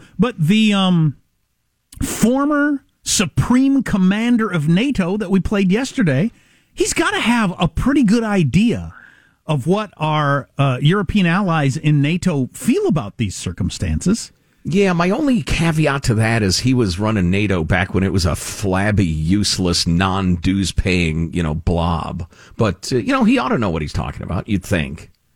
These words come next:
Speaker 1: Doesn't that mean they would have been less likely to care back when they were a flabby, useless blob?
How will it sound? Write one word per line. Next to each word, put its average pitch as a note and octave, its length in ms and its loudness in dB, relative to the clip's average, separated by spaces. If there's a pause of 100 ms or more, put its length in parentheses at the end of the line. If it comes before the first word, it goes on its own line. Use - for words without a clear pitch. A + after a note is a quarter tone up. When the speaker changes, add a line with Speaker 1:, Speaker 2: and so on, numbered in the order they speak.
(160)
Speaker 1:
Doesn't F#3+ 280 2
that A#3 180 -4
mean F3+ 300 2
they E3 120 0
would C#3+ 180 0
have G#2+ 120 -2
been F#2+ 340 0
less D3 260 -2
likely D#4+ 520 -2
to - 180 -4
care E4+ 320 -2
back D4 300 0
when C4 100 4
they B3+ 120 2
were B3 100 0
a - 40 -2
flabby, A#3 420 0
useless A3 840 0 (560)
blob? B3+ 500 0